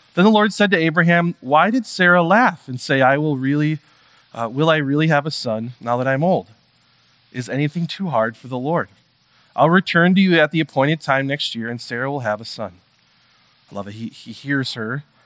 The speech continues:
He says, "Why would she laugh at that? I'm giving you this promise that this is gonna happen."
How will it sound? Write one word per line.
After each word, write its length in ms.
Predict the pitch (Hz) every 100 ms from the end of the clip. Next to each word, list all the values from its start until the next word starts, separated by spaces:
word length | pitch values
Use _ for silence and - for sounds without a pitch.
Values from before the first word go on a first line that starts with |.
| _ _ _
He 60 | 117
says, 220 | 120 117
"Why 160 | 135 156
would 120 | 170
she 140 | -
laugh 240 | 196 254 135
at 120 | 113
that? 240 | 98 98 _ _ _ _ _ _ _ _ _ _ _ -
I'm 100 | 160
giving 320 | 135 165 196
you 100 | 180
this 200 | 180 -
promise 520 | - 139 147 175 202
that 100 | 160
this 160 | 156 156
is 100 | 156
gonna 180 | 160 160
happen." 380 | 175 170 107